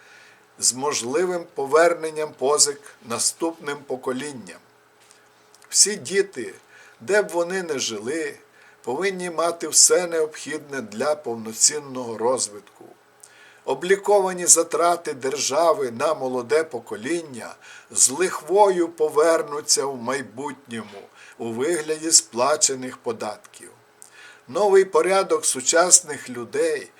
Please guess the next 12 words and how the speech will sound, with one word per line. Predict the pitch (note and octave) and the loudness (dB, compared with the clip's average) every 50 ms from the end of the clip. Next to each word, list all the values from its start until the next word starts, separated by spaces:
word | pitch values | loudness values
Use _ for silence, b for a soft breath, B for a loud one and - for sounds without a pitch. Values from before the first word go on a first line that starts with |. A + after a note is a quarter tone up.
| B B B B B | B B B B B
дасть | A2+ C#3 E3+ F#3 - - | 0 2 4 4 4 4
всі | - - - - - A3 A3 | 4 6 6 6 6 6 4
умови | G3+ F#3 F#3 F3 D#3+ E3+ F3+ F3 F3 F3 E3+ | 2 2 0 0 0 2 2 4 4 4 6
соціальної | - - D#3+ C#3+ C3+ - C#3 C3 C#3 D#3 E3 E3 D#3+ D#3 D3+ D3 | 6 6 4 4 0 2 4 4 4 4 4 2 -2 -4 0 2
справедливості | C#3 - - C#3 C#3 D3 D#3 D3+ C#3 B2 A#2+ C3 D3+ D#3 D3 D3 D3 - - C3+ C3+ | 0 0 0 0 -2 0 0 0 -2 -2 -2 -4 -2 0 0 2 2 2 0 0 -4
для | A#2 G#2+ G#2 A#2+ C3+ C#3+ | -8 -6 -4 -2 -2 -2
нормального | C#3 C#3+ C#3+ D3 C#3 C3 A#2+ B2 C#3 D#3+ E3+ F3+ F#3+ F#3 F#3 F#3+ F3+ F3+ F#3+ | -2 -4 -4 -4 -4 -4 -4 0 2 2 2 2 0 -4 -6 -8 -8 -8 -8
і | G3 D3 A#2+ | -6 -4 -6
щасливого | - - - C3+ B2+ - - C3 C3+ E3 E3 D#3 D3+ C3+ B2 | -4 -4 -2 0 2 0 0 0 -2 -4 -2 0 0 -2 -2
життя | A2 A2+ A#2 - - C#3 D3 D3+ | -4 -6 -8 -4 0 2 2 2
всіх | C3+ - - D3 D3 D3+ C3 G#2+ | 4 2 0 0 -2 -6 -8 -8
громадян. | G#2+ G#2+ A#2+ B2+ C3 B2+ A#2 A2+ A2+ G2 F2+ | -2 -2 -2 0 0 -4 -4 -4 -6 -8 -8